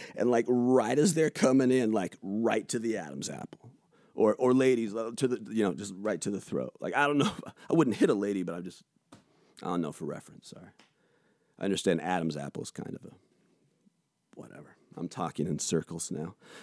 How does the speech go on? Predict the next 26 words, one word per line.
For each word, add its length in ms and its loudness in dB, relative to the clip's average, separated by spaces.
Maybe 300 6
we 140 2
should 140 -4
just 340 -4
go. 380 -4
What 80 2
do 60 4
you 180 4
think, 300 -6
Gladys? 460 -8
Go? 300 -4
Yeah? 300 -4
All 160 -4
right. 220 -4
I 60 -6
think 220 -4
we 80 -2
should 320 -6
too. 340 -20
And 180 6
then, 160 8
uh, 200 4
oh, 160 4
and 240 6
the, 180 8
uh, 260 4